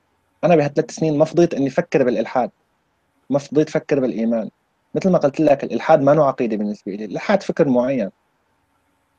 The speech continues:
أنا لحد الآن ما فرضت على حدا إنه ألحد، أو ما فرضت على حدا إنه اترك دينك. أنا حدا بيفتح نقاش بناقشه، يعني، بناقشه للصبح، لتاني يوم، لشهر.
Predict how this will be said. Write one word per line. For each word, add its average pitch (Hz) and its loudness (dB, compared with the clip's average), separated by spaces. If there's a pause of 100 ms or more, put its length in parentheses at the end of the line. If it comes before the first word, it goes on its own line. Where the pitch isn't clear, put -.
(140)
أنا 160 6
لحد 160 0
الآن 156 2
ما 156 4
فرضت 156 0
على 113 -6
حدا 139 0
إنه 110 -2
ألحد، - -4
أو 110 -6
ما 139 -2
فرضت 139 0
على - -6
حدا 131 2
إنه 113 0
اترك 110 -2
دينك. 101 -4 (480)
أنا 170 2
حدا 170 2
بيفتح 160 0
نقاش 160 0
بناقشه، 135 -2 (400)
يعني، 123 -2
بناقشه 180 0
للصبح، 190 0
لتاني 170 2
يوم، 135 2
لشهر. 139 -4